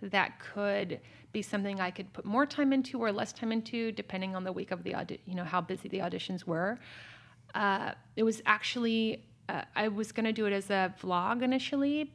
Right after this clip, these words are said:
but again, I didn't wanna get dressed all the time. So I, so my husband's like, "What about a podcast?" We didn't have any, I mean, he did. He knew it would be, become what it would be.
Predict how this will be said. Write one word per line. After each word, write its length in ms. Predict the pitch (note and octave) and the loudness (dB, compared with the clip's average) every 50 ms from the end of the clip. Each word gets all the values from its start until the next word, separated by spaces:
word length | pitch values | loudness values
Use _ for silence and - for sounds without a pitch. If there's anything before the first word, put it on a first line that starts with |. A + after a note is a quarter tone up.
| - - | -4 -2
but 320 | A3 G#3+ G#3 G3+ - - | 0 2 2 0 -2 -4
again, 260 | G#3 G3+ - G#3 G3+ | -6 -6 -4 -2 -2
I 80 | G3 G3+ | -2 -2
didn't 240 | G3 G#3 G3 - G3 | -4 -4 -4 -4 -4
wanna 220 | G3+ G3+ G3 G3+ - - - - F3+ - | -4 -4 -4 -6 -8 -12 -18 -18 -12 -6
get 180 | - - - - | -4 -4 -4 0
dressed 300 | G3+ G3+ G3 - - G#3+ | 0 0 0 0 -2 -4
all 80 | G#3 | -4
the 80 | G#3 G3+ | -4 -4
time. 260 | - G#3 G#3 G3+ G#3 | -2 0 2 2 2
So 200 | G3+ - - G3 | 0 0 0 2
I, 220 | G3 F#3+ F#3 F#3+ - - | 2 2 2 0 -4 -10
so 160 | - - - G3+ | -12 -8 -4 -2
my 100 | F#3+ F#3+ | 0 0
husband's 260 | G3+ G3+ G3+ G3+ F#3+ | 0 0 -2 -2 -4
like, 160 | F#3+ F#3+ - | -4 -4 -4
"What 220 | F#3+ F#3+ F#3+ F#3+ | -6 -6 -4 -4
about 180 | G#3 - G#3 G#3 | -2 0 0 0
a 60 | A3+ | 0
podcast?" 640 | - - C#4+ D4+ - - F#3+ F#3 G3 G3 - - - - - - - - - - - - - - - | 0 0 -2 0 2 2 2 4 4 2 0 -2 -10 -14 -16 -14 -14 -14 -14 -16 -16 -16 -12 -6 0
We 220 | A3 A3 C4 C#4 | 4 6 8 8
didn't 360 | A#3 B3+ B3+ B3+ C#4 C#4 C4+ | 8 6 6 6 6 6 4
have 220 | A#3 G#3+ A3+ G3+ G3 | 6 6 6 6 4
any, 320 | G3 F#3+ G3+ G#3 G3+ - - - - - - - - - | 2 0 2 0 0 -2 -2 -6 -12 -20 -20 -20 -8 -2
I 100 | - A3 G#3+ | 2 2 4
mean, 120 | G#3 G3+ | 4 2
he 200 | F#3+ - A3 A3 | 2 2 0 0
did. 240 | F#3 - - - G3 | 2 2 2 0 0
He 200 | F3+ F3 G#3 G3+ | 0 -2 -2 -2
knew 160 | F#3+ F#3+ - G#2 | 0 0 -2 -2
it 80 | - | -2
would 120 | - F3+ E3+ | -4 -4 -4
be, 100 | - - | -4 -6
become 440 | - - - - - - F#3 E3+ | -6 -8 -14 -12 -8 -4 -4 -2
what 160 | D#3+ - - - | -2 -2 -4 -6
it 80 | - - | -6 -8
would 160 | - F3+ E3 E3 | -6 -8 -6 -6
be. 100 | E3+ | -4